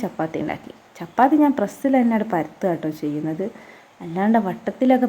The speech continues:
പരത്തി സ്റ്റൈലാക്കാനൊന്നുള്ള സമയമില്ല. പിന്നെ ഇവിടെ അങ്ങനത്തെ, ആ, നിർബന്ധ ബുദ്ധികളൊന്നും ഇല്ലാത്തത് കൊണ്ട് എന്ത് തിന്നാൻ കിട്ടിയാലും തിന്നും എന്നുള്ളൊരവസ്ഥയാണ് എല്ലാവർക്കും. അതുകൊണ്ട് യാതൊരു പ്രശ്നവുമില്ല.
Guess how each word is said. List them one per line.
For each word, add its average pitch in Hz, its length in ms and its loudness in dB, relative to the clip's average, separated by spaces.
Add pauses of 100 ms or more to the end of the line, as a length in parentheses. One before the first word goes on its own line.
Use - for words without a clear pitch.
പരത്തി 214 400 -4
സ്റ്റൈലാക്കാനൊന്നുള്ള 180 1040 0 (140)
സമയമില്ല. 156 520 -2 (640)
പിന്നെ 208 200 0 (100)
ഇവിടെ 226 200 2 (100)
അങ്ങനത്തെ, 247 480 2 (340)
ആ, - 20 -2 (420)
നിർബന്ധ 202 520 -2
ബുദ്ധികളൊന്നും 220 600 4
ഇല്ലാത്തത് 175 460 -2
കൊണ്ട് 185 200 -2 (200)
എന്ത് 196 200 -2 (100)
തിന്നാൻ 185 340 0
കിട്ടിയാലും 180 380 -2 (100)
തിന്നും 170 260 2
എന്നുള്ളൊരവസ്ഥയാണ് 170 1000 2
എല്ലാവർക്കും. 127 440 -8 (600)
അതുകൊണ്ട് 175 360 2 (140)
യാതൊരു 165 540 -2
പ്രശ്നവുമില്ല. 147 500 -6